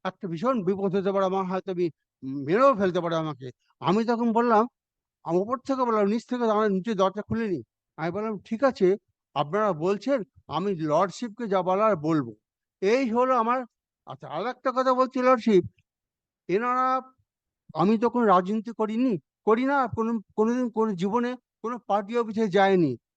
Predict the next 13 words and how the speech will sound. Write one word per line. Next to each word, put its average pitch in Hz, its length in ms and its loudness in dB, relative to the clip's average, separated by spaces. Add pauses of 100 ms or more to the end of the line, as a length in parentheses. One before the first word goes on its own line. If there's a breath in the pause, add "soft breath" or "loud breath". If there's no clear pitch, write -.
(160)
আর 147 160 -10
এই 202 100 -8
পার্টি 202 540 -4
থেকে, 277 460 0 (400)
পুলিশ 247 440 -4
থেকে, 262 520 -4 (300)
এই 240 300 0
মিহির 214 320 0
সাহেবের 247 400 -2
সমস্ত 247 280 -4
গুন্ডা 214 400 0
বাহিনী 233 300 -8
থেকে 208 280 -4